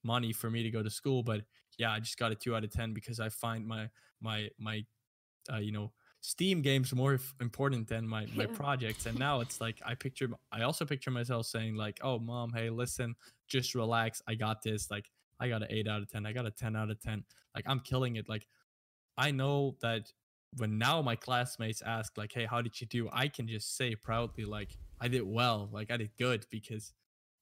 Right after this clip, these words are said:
Speaker 1: that's what I worked for, and then something you can be proud of as well. And knowing what that feels like, knowing that feeling, like, being able to refer to that feeling, it just, uh, it just makes everything <laughs> so much easier, right?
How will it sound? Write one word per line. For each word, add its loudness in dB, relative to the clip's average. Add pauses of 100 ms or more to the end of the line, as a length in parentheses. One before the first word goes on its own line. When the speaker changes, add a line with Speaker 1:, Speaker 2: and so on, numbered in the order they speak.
Speaker 1:
that's 0
what 2
I 0
worked 0
for, -8
and -4
then -2
something -4
you -4
can -8
be -6
proud -4
of -6
as -8
well. -6 (460)
And -4 (140)
knowing 2
what -2
that -4
feels -4
like, 0
knowing -2
that -4
feeling, -6
like, -6
being -4
able -4
to -8
refer -4
to -10
that -4
feeling, -2
it -4
just, -8
uh, -6 (400)
it -20
just -4
makes -2
everything -2
<laughs> 0
so 6
much 4
easier, 6
right? 0